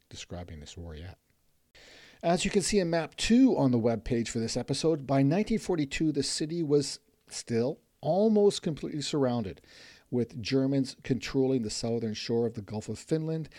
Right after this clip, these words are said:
and then along an arc around the city to hit a bit of the southern shore of Lake Ladoga at the town of Schlüsselburg.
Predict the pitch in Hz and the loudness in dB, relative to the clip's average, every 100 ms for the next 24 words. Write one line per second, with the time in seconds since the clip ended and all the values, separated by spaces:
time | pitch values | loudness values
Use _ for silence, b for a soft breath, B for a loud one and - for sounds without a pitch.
0 | B B 120 110 113 113 113 - 110 107 | B B -4 -2 -2 -2 -4 -6 -4 -2
1 | 110 104 107 _ 123 131 139 - 107 107 | -2 -4 -8 _ -2 -2 -4 -8 -6 -4
2 | 139 139 120 - 131 127 123 - 127 120 | -4 -4 -6 -2 0 0 -2 -4 -2 0
3 | 117 117 120 - 127 - 107 90 139 135 | 0 0 -4 -4 -4 -4 -12 -4 2 2
4 | 135 113 117 - 123 120 113 107 110 101 | 0 -10 -10 -6 -2 -2 -2 -4 -4 -4
5 | 101 104 - 107 95 123 131 117 107 107 | -6 -10 -8 -10 -4 0 2 0 -4 -6
6 | B B B 107 - 95 - 107 98 95 | B B B -10 -8 -8 -6 -6 -6 -10
7 | 110 - - 135 117 90 78 - | -14 -12 -6 -6 -6 -8 -10 -12